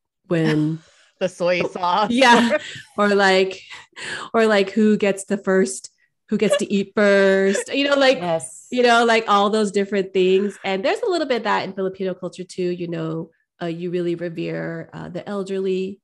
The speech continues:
Speaker 1: y-, you let them go eat first. You, you, like, make sure that they're comfortable, you know, all those kind of things, which, which I really love too. Um, and it's, it's, it's not,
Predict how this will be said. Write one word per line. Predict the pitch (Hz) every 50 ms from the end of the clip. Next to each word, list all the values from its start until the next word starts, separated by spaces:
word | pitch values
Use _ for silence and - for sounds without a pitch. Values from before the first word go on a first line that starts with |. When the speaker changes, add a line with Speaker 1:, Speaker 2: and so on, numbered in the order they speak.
| _ -
Speaker 1:
y-, | 175 - _ _
you | - 202 202 208 226 226
let | 202 214 202 196 202
them | 208 190 190 196 190
go | 185 180 180 -
eat | 196 196 - -
first. | - 180 175 180 180 185 180 180 - -
You, | 196 196 190 -
you, | 190 190 196 185
like, | 185 185 175 175 170 - _ _ _ _ _ _ _ _ -
make | 202 190 185
sure | - - 202 190 185
that | 185 170 170 -
they're | 175 175 180
comfortable, | 180 - 208 175 185 196 190 175 180 170 170 165 165 170 170 180 180 _
you | 170 180 170
know, | 170 170 -
all | - 165 165 175
those | 170 180 180 180
kind | 180 - 196 196
of | 196 202
things, | - 240 269 285 254
which, | 214 208 - -
which | 220 220 226 -
I | - 202 214 226
really | 233 226 220 208 202 190 180
love | 175 180 175 175 -
too. | - - 175 185 208 247 262 - _ _ _ _ _ _ _ _ -
Um, | 170 170 165 160 160 151 151 151 185 185 _ _ _ _ _ _ _ _ _ _ _ _ -
and | 175 175 170 170 175 175 170 170 165 165 160 160 160 160 165 - _ _ _ _ 466 - 76 - _ _ _ _ _ _ _
it's, | - 202 196 190 190 - - - - - _ _ _ _ _ _ _
it's, | 214 208 202 202 - - - - _ -
it's | 220 220 - - -
not, | 269 294 330